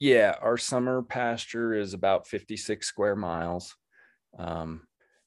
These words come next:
and then we have, yeah, yeah. And then our heifers are across the road. Um, and they run our, our first calf heifers. They run in about twenty-two sections. Uh,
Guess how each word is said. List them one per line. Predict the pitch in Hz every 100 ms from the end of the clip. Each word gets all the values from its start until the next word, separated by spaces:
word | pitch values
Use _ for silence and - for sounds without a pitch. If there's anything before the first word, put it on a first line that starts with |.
| -
and | 95 85
then | 90 90
we | 92 92
have, | 95 92 90 90 87 - _ _ -
yeah, | 117 113 - - _ - - -
yeah. | 95 101 101
And | 101 104
then | 104
our | 104
heifers | 98 131 131 135 123 107
are | 107
across | 98 - 104 104 -
the | -
road. | 98 98 98 98 98 90 _ _ _ _ -
Um, | 90 85 80 82 -
and | - 92
they | 92 98
run | 95 98 95 92 92 90 -
our, | - 90 -
our | 90
first | 87 - 107 -
calf | 101 90 -
heifers. | 98 90 - 90 87 -
They | 92 90
run | 92 90 90
in | 87 87 _ _ _ -
about | 123 117 - _
twenty-two | - 104 98 - 98
sections. | 87 - 90 - - 85 85 82 - - _ _ _ -
Uh, | 90 80